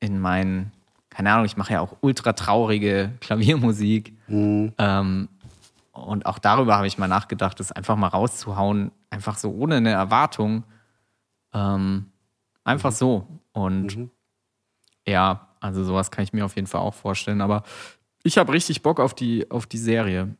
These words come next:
Speaker 1: und da weiterzumachen. Und ja.
Speaker 2: Total, ich übrigens auch.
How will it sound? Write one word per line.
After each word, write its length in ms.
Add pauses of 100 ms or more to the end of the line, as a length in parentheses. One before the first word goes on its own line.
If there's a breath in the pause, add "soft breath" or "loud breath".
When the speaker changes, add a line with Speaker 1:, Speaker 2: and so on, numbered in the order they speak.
Speaker 1:
und 380 (220)
da 180
weiterzumachen. 840 (1040)
Und 520 (1500 loud breath)
ja. 440 (1080 loud breath)
Speaker 2:
Total, 360
ich 120
übrigens 240
auch. 340